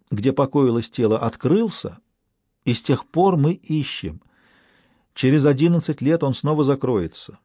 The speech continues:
Мы должны успеть". "Как, какой склеп?" — заплетающимся от страха языком еле выговорил Хромов.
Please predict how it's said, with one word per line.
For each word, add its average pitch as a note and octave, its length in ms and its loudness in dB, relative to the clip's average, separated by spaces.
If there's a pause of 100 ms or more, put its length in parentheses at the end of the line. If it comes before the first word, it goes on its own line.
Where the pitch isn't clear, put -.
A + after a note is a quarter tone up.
(120)
Мы G#2 220 0
должны A#2 720 0
успеть". C3 920 -4 (1120)
"Как, D3+ 360 -2 (560)
какой E3 800 2
склеп?" — - 920 -2 (160)
заплетающимся C3 920 0
от A#2+ 80 0
страха B2 360 0
языком A2+ 540 0 (720)
еле D3 440 4
выговорил C3+ 540 4
Хромов. B2+ 560 -2